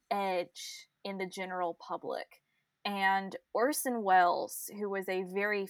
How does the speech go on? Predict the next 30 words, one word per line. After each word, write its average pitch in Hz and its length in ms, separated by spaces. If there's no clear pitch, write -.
famous 190 560
actor, - 640
decided 220 800
that 185 540
he 302 140
was 285 220
going 202 260
to 196 140
do 185 580
a 185 60
radio 202 680
adaptation 175 880
of 190 340
The 180 80
War 202 640
of 175 120
the 180 120
Worlds. - 640
But 208 180
here's 330 260
how 254 200
they 220 140
did 202 140
it 180 140
differently. - 500
They 220 220
did 226 240
it 294 240
as 208 300
though 202 460